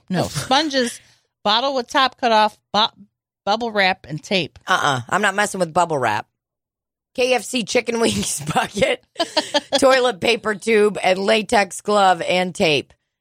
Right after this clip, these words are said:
Speaker 2: No. That's not a good one. None
Speaker 1: That's
Speaker 2: of
Speaker 1: in
Speaker 2: the
Speaker 1: you're in a pinch, a real pinch.
Speaker 2: Yeah.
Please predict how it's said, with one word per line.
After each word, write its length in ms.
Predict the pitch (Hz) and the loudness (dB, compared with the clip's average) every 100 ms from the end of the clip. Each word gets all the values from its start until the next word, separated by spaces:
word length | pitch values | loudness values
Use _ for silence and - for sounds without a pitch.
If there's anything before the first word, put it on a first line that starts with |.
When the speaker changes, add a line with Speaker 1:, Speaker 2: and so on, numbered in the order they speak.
| _ | _
Speaker 2:
No. 1040 | 160 185 196 196 202 202 202 220 254 160 - _ _ _ _ _ _ _ _ _ _ - | -6 -2 0 0 2 0 2 2 0 -2 -10 _ _ _ _ _ _ _ _ _ _ -4
That's 240 | 196 - | -4 0
not 180 | 226 214 | 0 0
a 40 | |
good 200 | 175 175 | 2 0
one. 280 | 123 113 110 - _ _ _ _ _ _ _ _ _ _ | 0 -6 -8 -16 _ _ _ _ _ _ _ _ _ _
None 280 | 185 262 285 | -2 2 2
Speaker 1:
That's 140 | 339 320 | 2 0
Speaker 2:
of 60 | |
Speaker 1:
in 60 | 277 | 0
Speaker 2:
the 60 | |
Speaker 1:
you're 100 | 254 226 | 0 0
in 60 | |
a 80 | 190 | 0
pinch, 500 | - 220 175 - - | 0 0 0 -2 -4
a 80 | 165 | -2
real 280 | 185 202 185 | 0 0 0
pinch. 340 | - 165 - 151 | -4 -6 -8 -4
Speaker 2:
Yeah. 420 | 156 135 135 | 2 4 2